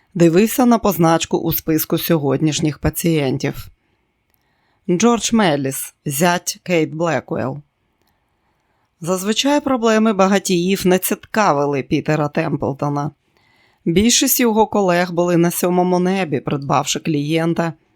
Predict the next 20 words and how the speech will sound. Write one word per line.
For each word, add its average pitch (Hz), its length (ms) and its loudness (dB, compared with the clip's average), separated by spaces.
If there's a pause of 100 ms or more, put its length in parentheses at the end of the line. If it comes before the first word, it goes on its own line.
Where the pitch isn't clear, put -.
(1500)
відомого 214 720 4
у 190 60 2
вищих 151 480 0
колах 151 360 -2
суспільства. 151 920 -4 (600)
Коли 220 240 2
Пітер 233 380 -2
Темплтон 208 600 0
тільки 175 320 -2
но 156 140 0
починав 156 500 -2
свою 143 320 -4
кар'єру, 180 760 -4
теж 247 280 -2
ганявся 151 540 -2
за 143 140 -8
такими, 147 600 -4 (680)
але 170 240 2
швидко 247 460 -2
виявив, 175 640 0